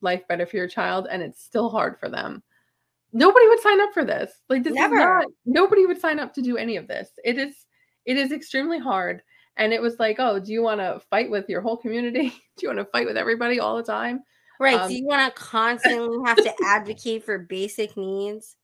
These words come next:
Speaker 1: Yeah. No, nobody wants to do that. But there are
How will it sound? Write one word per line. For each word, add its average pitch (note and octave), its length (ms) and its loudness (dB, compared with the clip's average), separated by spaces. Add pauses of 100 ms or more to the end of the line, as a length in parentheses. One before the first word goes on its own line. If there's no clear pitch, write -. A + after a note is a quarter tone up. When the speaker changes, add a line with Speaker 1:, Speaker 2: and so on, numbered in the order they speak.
Speaker 1:
Yeah. A3+ 400 -2 (1800)
No, - 260 -12 (360)
nobody G3+ 340 -4
wants - 300 -10
to - 100 -20
do - 160 -14
that. - 280 -14 (2000)
But G#3+ 340 4
there G3+ 220 2
are G#3 460 -2